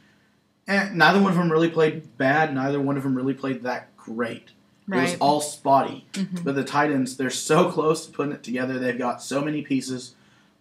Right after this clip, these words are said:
Speaker 1: Obviously, they're in the first year of Whisenhunt
Speaker 2: Mm-hmm.
Speaker 1: as the head coach. But, I mean, when you look at the weapons they have, quarterback's obviously a question, but you have Bishop Sankey. You have Green. You have McCluster, who's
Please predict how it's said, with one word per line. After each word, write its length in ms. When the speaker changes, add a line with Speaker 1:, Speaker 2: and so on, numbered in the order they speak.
Speaker 1:
Obviously, 440
they're 180
in 120
the 100
first 360
year 220
of 80
Whisenhunt 300
Speaker 2:
Mm-hmm. 100
Speaker 1:
as 120
the 80
head 220
coach. 380
But, 120
I 20
mean, 100
when 100
you 120
look 180
at 80
the 60
weapons 340
they 120
have, 320
quarterback's 560
obviously 320
a 40
question, 260
but 100
you 80
have 140
Bishop 300
Sankey. 420
You 80
have 260
Green. 400
You 100
have 160
McCluster, 520
who's 400